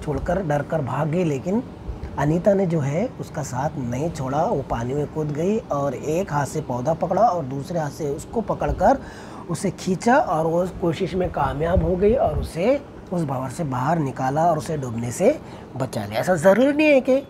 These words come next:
कुछ ही बच्चे खास होते, होते हैं, बल्कि वक्त आने पर सारे ही बच्चे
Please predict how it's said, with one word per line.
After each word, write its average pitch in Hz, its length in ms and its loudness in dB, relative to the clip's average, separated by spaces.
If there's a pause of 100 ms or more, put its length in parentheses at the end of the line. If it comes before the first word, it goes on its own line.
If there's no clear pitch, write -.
(800)
कुछ 196 140 4
ही 254 80 8
बच्चे 220 280 4
खास 170 360 -2
होते, 131 360 -6
होते 156 260 -6
हैं, 135 320 -6
बल्कि 190 280 -6
वक्त 156 300 -2
आने 147 180 -2
पर 170 160 0
सारे 131 320 -2
ही 151 180 0
बच्चे 180 440 -2